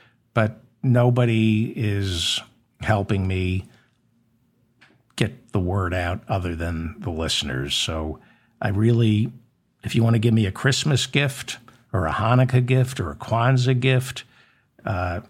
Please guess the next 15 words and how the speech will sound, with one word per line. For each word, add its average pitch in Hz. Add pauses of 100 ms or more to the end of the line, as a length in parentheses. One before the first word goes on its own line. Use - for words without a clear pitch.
share 110
these 98
episodes 85 (480)
with - (320)
people 92
who 87
you 78
think -
might, 67 (800)
uh, 87
enjoy 76
this. 65 (680)
Uh, 101
please 113
like 113